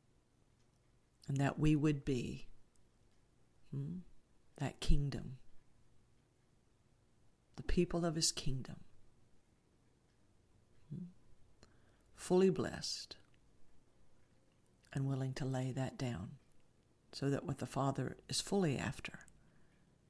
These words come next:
can be known. Can we be warriors and lovers at the same time? Can we be those that know we are highly blessed and favored,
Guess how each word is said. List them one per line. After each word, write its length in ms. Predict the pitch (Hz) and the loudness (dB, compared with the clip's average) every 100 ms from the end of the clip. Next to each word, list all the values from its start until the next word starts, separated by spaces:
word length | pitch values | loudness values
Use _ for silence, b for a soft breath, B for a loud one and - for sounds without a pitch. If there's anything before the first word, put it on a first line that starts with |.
| _ - | _ -4
can 180 | 135 | 0
be 160 | 135 131 | 2 2
known. 300 | 131 - - - - - _ - B B B | 2 -4 -10 -14 -20 -20 _ -20 B B B
Can 180 | - 180 | 12 12
we 140 | 185 190 | 12 10
be 160 | 185 | 10
warriors 580 | 165 151 165 165 165 156 | 8 10 10 10 6 4
and 160 | 147 143 | 2 4
lovers 380 | 139 139 135 | 2 2 0
at 140 | 135 - | 0 0
the 60 | 135 | 2
same 280 | 135 135 | 2 0
time? 460 | 127 - 127 123 127 - - b b b b b b b - | 0 -2 -2 -4 -8 -16 -20 b b b b b b b -2
Can 180 | - 190 | 6 8
we 140 | 196 | 10
be 220 | 180 180 170 | 10 10 10
those 380 | 147 151 151 | 8 8 6
that 160 | 151 - | 2 2
know 220 | 151 143 | 2 2
we 240 | 135 147 147 | 4 4 4
are 300 | 131 143 135 | 2 0 -4
highly 600 | - - 135 147 139 - | -6 0 4 4 4 -2
blessed 380 | - - - - | -6 -6 -2 -2
and 140 | 131 - | -2 -6
favored, 440 | - - - - | -8 -10 -14 -16